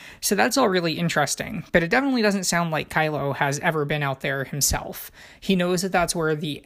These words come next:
um, the Imperial remnant had escaped to. Um, and he also mentions that there are other planets that had been, you know, discovered over the years, um, but that they had very low populations and that trading with them was really difficult.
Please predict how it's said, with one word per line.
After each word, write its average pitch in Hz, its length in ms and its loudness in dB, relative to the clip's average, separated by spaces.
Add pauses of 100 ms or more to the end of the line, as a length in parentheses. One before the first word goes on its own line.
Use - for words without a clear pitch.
um, 139 460 -4
the 156 200 -4
Imperial 147 420 -2
remnant 208 380 2
had 151 140 -6
escaped 220 540 -2
to. 196 340 0 (340)
Um, 143 440 0 (320)
and 165 320 2
he 175 180 2
also 202 260 2
mentions 170 420 -2
that 151 120 -2
there 156 200 0
are 151 260 4
other 165 180 0
planets 151 640 0 (280)
that 165 100 2
had 151 160 0
been, 151 320 -4
you 175 120 0
know, 139 140 -2
discovered 151 560 0
over 143 220 -2
the 143 80 -6
years, 139 500 -2 (240)
um, 151 140 0
but 147 100 2
that 156 140 -6
they 151 140 0
had 151 180 0
very 151 220 0
low 143 180 -2
populations 160 880 -4
and 160 180 -4
that 135 160 -4
trading 156 400 -2
with 147 100 -4
them 143 160 -4
was 135 200 -6
really 139 180 -8
difficult. 143 580 -8